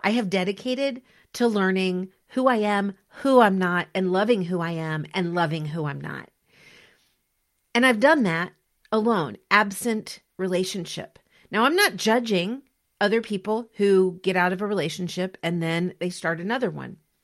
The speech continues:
right away or a long time after. Everybody's timeline is different. I do challenge you, though,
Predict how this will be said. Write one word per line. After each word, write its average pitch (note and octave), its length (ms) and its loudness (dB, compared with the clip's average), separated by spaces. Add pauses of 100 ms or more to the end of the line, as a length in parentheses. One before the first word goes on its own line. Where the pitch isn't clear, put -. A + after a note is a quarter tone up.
(520)
right E3 220 0
away F#3+ 400 0
or G3 360 2
a G3 60 2
long G3 300 -2
time G#3+ 420 -2
after. F#3+ 460 -2 (400)
Everybody's C4+ 460 0
timeline A3+ 520 2
is F#3 160 -2
different. F#3 460 -2
I G3+ 120 4
do G#3 380 -2
challenge A#3+ 680 0
you, F3+ 140 -2
though, E3 300 -8